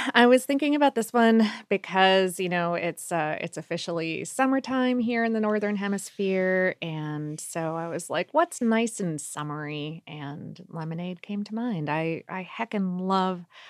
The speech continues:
lemonade so much. It's so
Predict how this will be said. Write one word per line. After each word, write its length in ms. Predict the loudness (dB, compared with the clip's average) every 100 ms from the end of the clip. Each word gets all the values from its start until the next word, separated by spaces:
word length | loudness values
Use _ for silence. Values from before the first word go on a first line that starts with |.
| -20 -18 -2
lemonade 600 | 2 4 4 2 0 -2 -10 _ -8
so 280 | 0 2
much. 440 | 2 0 -4 -8 -6
It's 240 | -8 -8 -8
so 500 | -2 0 2 -2